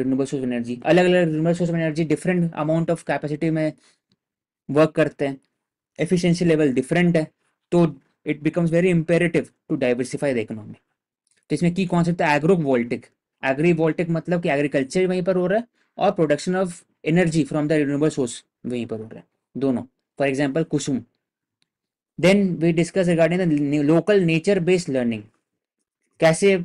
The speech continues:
पढ़ते के साथ साथ आप फील्ड act-, एक्टिविटीज में पार्टिसिपेट कर सकते हैं, टीचर ट्रेन कर सकते हैं, टीचर को भी ट्रेन कर सकते हैं, ऐसा हो भी रहा है। For example, चेन्नई में ग्रीन हब नॉर्थ ईस्ट, they train the teachers regarding the collecti-, collection of the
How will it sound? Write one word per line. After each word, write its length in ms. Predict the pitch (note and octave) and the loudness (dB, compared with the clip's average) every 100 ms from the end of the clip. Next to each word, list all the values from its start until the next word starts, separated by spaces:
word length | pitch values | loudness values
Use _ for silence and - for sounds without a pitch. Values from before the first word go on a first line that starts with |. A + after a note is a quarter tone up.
| - E3 | -2 -2
पढ़ते 300 | D3+ G3 F3+ | 0 0 0
के 80 | F3 | 0
साथ 200 | E3+ D#3+ | 0 -2
साथ 240 | F#3 E3+ | -2 2
आप 220 | E3+ E3+ _ _ _ | 2 0 _ _ _
फील्ड 240 | F3 G3 F3+ | 2 4 4
act-, 220 | D#3+ - | 2 -2
एक्टिविटीज 760 | - - C#3 - E3+ D#3+ E3+ D#3+ | -10 -10 -6 -2 0 2 0 0
में 80 | D#3+ | -4
पार्टिसिपेट 520 | B2+ C3+ - D3+ D3 | -4 -6 -6 -6 -4
कर 120 | D3+ | -6
सकते 300 | C#3+ - D3+ | -6 -8 -6
हैं, 160 | D3 D3 _ _ - | -6 -8 _ _ -2
टीचर 380 | E3+ F#3 F#3+ E3+ - _ | 0 2 0 -2 -8 _
ट्रेन 280 | - D#3+ F3 | -2 2 2
कर 100 | F3 | 2
सकते 340 | E3 - - D#3+ | -2 -8 -2 -2
हैं, 100 | D3+ _ _ _ _ _ _ _ | -4 _ _ _ _ _ _ _
टीचर 240 | E3 F3+ | 0 4
को 60 | G3 | 4
भी 80 | F#3+ | 4
ट्रेन 200 | F3 E3+ | 2 2
कर 100 | D#3 | 0
सकते 220 | D3+ D3+ | 0 0
हैं, 40 | |
ऐसा 100 | C#3+ | 0
हो 180 | D3 D3+ | 2 4
भी 140 | F3 F3+ | 6 6
रहा 140 | E3 | 4
है। 140 | D#3 | 2
For 180 | - E3 | -2 0
example, 260 | D#3 D#3+ D#3 | 2 2 0
चेन्नई 340 | C#3+ C#3+ D#3 | 0 2 0
में 200 | D3+ C#3+ C#3 _ _ _ _ _ _ _ _ - | 0 -2 -8 _ _ _ _ _ _ _ _ -2
ग्रीन 280 | D#3+ G3 F#3+ | 4 6 4
हब 380 | D#3+ D#3+ C#3 - _ - | 6 4 4 -8 _ -10
नॉर्थ 320 | C#3 D#3 D#3+ D3+ | 0 0 0 -4
ईस्ट, 280 | D#3 - - - | -4 -6 -14 -4
they 160 | D3+ D#3 | -2 0
train 260 | D#3+ E3+ E3 | -2 0 0
the 140 | E3 D#3+ - _ _ _ _ _ | 0 -2 -8 _ _ _ _ _
teachers 360 | F3+ F3+ C#3+ - _ _ _ _ _ | -4 0 -2 -2 _ _ _ _ _
regarding 420 | D3+ D3+ D3+ E3+ | 0 2 4 2
the 80 | E3 D#3+ | 0 0
collecti-, 360 | C#3+ C3+ D3+ - | -2 -4 -6 -2
collection 360 | C#3+ C#3+ E3 | -2 -4 -6
of 60 | |
the 60 | D3 | -4